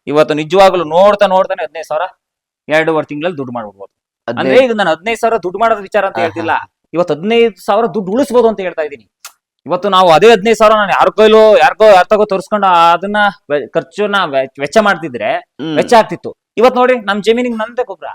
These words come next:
Speaker 2: ಹೌದೌದು.
Speaker 1: ಸರ್ ನಿಧಾನಕ್ಕೆ ಆಗ್ಲಿ ಬಿಡಿ, ತೊಂದ್ರೆ ಇಲ್ಲ. ಇವತ್ತು
Speaker 2: ಹ್ಮ್.
Speaker 1: ನಾನು ಹೇಳ್ತೀನಿ, ಮುಂದೆ ಕೇಳ್ತಾ ಹೋಗ್ತೀನಿ ಅದನ್ನ.
Speaker 2: ಹ್ಮ್.
Speaker 1: ಉಳಿಸ್ತಾ ಹೋಗ್ಬೋದು.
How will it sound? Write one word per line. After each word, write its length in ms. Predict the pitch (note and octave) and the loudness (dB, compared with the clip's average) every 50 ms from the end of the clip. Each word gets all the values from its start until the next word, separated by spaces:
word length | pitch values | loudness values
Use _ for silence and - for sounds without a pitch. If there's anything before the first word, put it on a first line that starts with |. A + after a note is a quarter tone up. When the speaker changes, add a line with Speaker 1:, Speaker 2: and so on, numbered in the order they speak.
| - _ _ _ _ _ - | -18 _ _ _ _ _ -12
Speaker 2:
ಹೌದೌದು. 420 | F#2+ G#2 G2 F#2 F2+ F2 E2+ - | -10 -8 -8 -8 -10 -12 -14 -8
Speaker 1:
ಸರ್ 220 | - - C#4+ B3 | -2 0 0 0
ನಿಧಾನಕ್ಕೆ 440 | A3+ A3+ A#3 A#3 C4 C4+ C4+ A#3 B3+ | 0 -2 0 0 0 0 0 -2 -2
ಆಗ್ಲಿ 220 | A#3+ B3 A#3 A#3+ A3+ | -2 -2 -4 -8 -12
ಬಿಡಿ, 160 | G#3+ A#3 A#3 | -12 -12 -8
ತೊಂದ್ರೆ 280 | - G#3+ A3+ A3+ A#3 | -8 -8 -6 -4 -4
ಇಲ್ಲ. 120 | A#3 A3+ A3 | -2 0 0
ಇವತ್ತು 420 | G3+ E3 B2 - - _ E3 F#3+ | 0 0 -2 -6 -10 _ -4 -4
Speaker 2:
ಹ್ಮ್. 80 | G3 G3+ | -2 -2
Speaker 1:
ನಾನು 120 | F#3+ F#3+ | -2 -2
ಹೇಳ್ತೀನಿ, 300 | A3 B3 A#3 G3+ F#3 F#3+ | -2 -2 -4 -6 -6 -6
ಮುಂದೆ 160 | A3 A#3+ - | -6 -6 -2
ಕೇಳ್ತಾ 240 | F#3+ A3 A3+ G#3 A3 | 0 0 2 2 2
ಹೋಗ್ತೀನಿ 260 | G3+ F#3 - D#3+ D3 | 0 0 -2 -8 -10
ಅದನ್ನ. 140 | C3 B2+ A2 G2 - _ _ _ - | -10 -10 -12 -14 -18 _ _ _ -10
Speaker 2:
ಹ್ಮ್. 280 | B2+ B2+ A#2+ G#2+ G3 | -8 -8 -6 -2 0
Speaker 1:
ಉಳಿಸ್ತಾ 260 | A#3+ C4 C4 - - A#3+ | 0 0 0 2 2 4
ಹೋಗ್ಬೋದು. 360 | G#3+ F#3+ D#3 B2 B2+ A2+ | 4 4 2 0 -4 -8